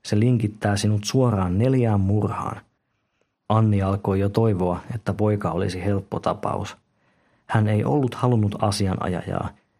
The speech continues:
Hän ei ollut vastustellut millään lailla. Selvästi hän tahtoikin joutua kiinni, tulla löydetyksi – mutta ihan niin yksinkertaisesti homma ei sujunut. Elias nojautui puolestaan pöydän yli, lähemmäs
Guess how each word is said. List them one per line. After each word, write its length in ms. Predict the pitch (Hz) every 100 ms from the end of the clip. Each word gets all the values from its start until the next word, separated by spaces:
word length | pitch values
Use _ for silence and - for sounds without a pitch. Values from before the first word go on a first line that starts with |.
| _
Hän 240 | - 104 101
ei 160 | 98
ollut 360 | - 135 120 110
vastustellut 720 | 113 - 101 - 98 95 -
millään 480 | 127 139 120 95 90
lailla. 440 | 87 85 90 - - _ _ _ _ _ _ -
Selvästi 560 | - 147 135 113 -
hän 220 | 90 104
tahtoikin 640 | 104 131 120 - 90 90 87
joutua 340 | 90 90 85 -
kiinni, 440 | 104 92 87 85 - _
tulla 340 | 135 123 95 98
löydetyksi – 720 | 113 101 - 107 - - 98 - _ _ _ _ _
mutta 220 | 104 101 -
ihan 320 | 120 104 98
niin 200 | 123 131
yksinkertaisesti 1000 | 131 127 - 98 104 101 98 90 95 -
homma 400 | - 107 101 87
ei 240 | 87 110 101
sujunut. 580 | - 82 73 110 107 - _ _ _ _ _ _ _ _
Elias 380 | 120 117 104 -
nojautui 480 | 104 107 101 95 98
puolestaan 680 | - 104 95 92 - 92 87
pöydän 420 | 110 107 87 -
yli, 260 | 107 110 104 - _ -
lähemmäs 460 | 107 107 95 87